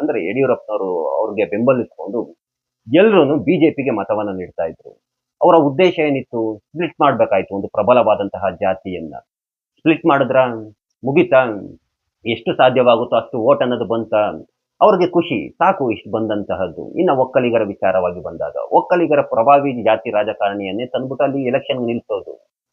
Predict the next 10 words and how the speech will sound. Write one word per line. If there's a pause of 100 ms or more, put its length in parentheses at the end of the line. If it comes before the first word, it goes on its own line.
(300)
ನಮ್ಮ
ಒಕ್ಕಲಿಗರು
ಜಾತಿಯನ್ನ
ಯಾವತ್ತೂ
ಬಿಟ್ಕೊಡೋದಿಲ್ಲ.
ನಾನ್
ನೋಡ್ಬಿಟ್ಟಿದ್ದೀನಿ,
ಇದೇನ್
ಸತ್ಯವಾದಂತಹದ್ದು,
ಏನು